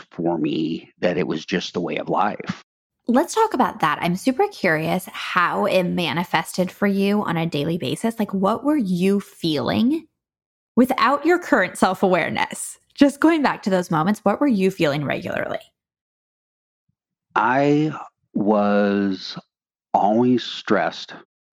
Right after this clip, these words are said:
Speaker 1: because I wanted everything to be perfect,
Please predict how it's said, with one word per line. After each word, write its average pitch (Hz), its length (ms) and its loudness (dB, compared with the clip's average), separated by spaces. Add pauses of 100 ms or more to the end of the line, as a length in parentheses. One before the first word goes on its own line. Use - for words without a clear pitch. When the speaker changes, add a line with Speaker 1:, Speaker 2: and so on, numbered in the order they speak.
(100)
Speaker 1:
because 92 1120 0 (640)
I 110 80 2
wanted 95 280 0
everything 101 400 2
to 98 60 -2
be 101 140 -2
perfect, - 600 -2